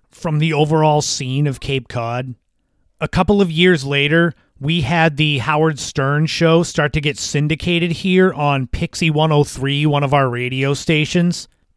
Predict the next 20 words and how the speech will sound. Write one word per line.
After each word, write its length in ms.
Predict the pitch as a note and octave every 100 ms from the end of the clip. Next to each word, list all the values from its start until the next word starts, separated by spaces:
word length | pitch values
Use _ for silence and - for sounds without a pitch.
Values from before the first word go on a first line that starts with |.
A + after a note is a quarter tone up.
| _ -
And 160 | D#3
Howard 380 | C#3 G3 G3+ F#3
Stern 380 | - F3+ G#3+ G3+
did 200 | D3 E3
an 300 | D#3+ D#3 C3+ -
interview 460 | G3+ C4 D#3+ B2 G#2
with 320 | A#2+ C#3 -
people 300 | F3+ D3 D#3+
from 280 | E3+ D#3+ C#3+
Pixie, 560 | F#3+ G#3 - A#2 G#2 _ _ _ -
and 240 | D3 D3
they 160 | D#3 -
asked 360 | D3 F3+ - G3
him 140 | D#3
what 220 | C#3 D#3+
he 200 | - F3
knew 280 | D#3 E3 F3
about 320 | D#3 D3+ C#3
Cape 320 | - E3+ B2
Cod. 480 | - F#3 F#3 G#2+ G2+